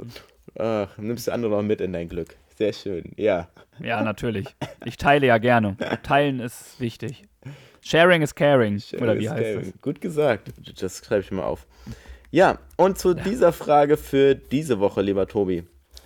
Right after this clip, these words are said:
Speaker 1: möchte ich gern wissen, ich weiß nicht, das hatten wir doch, glaub ich, noch nie so richtig, wovor du dich ekelst.
Speaker 2: Boah, ekeln
Speaker 1: Mhm.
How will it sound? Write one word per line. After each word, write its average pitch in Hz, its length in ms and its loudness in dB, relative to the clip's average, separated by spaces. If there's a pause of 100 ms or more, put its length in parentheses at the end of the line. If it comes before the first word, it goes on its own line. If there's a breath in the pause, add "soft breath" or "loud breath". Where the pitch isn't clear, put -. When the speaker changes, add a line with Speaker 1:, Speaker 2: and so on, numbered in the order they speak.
(640 soft breath)
Speaker 1:
möchte 139 300 -4
ich - 80 -18
gern 110 240 0
wissen, 131 380 -6 (500)
ich - 100 -18
weiß 170 160 -8
nicht, 104 180 -6
das - 60 -14
hatten 160 160 -8
wir 160 80 0
doch, 98 80 0
glaub 104 160 -2
ich, - 80 -12
noch 123 80 -4
nie 170 140 -6
so 123 100 -8
richtig, - 420 -10 (640 soft breath)
wovor 143 580 -2
du 110 220 -8
dich 107 180 -8
ekelst. - 600 -6 (2500)
Speaker 2:
Boah, 127 500 -2 (460)
ekeln 156 640 -2 (140)
Speaker 1:
Mhm. 98 300 -12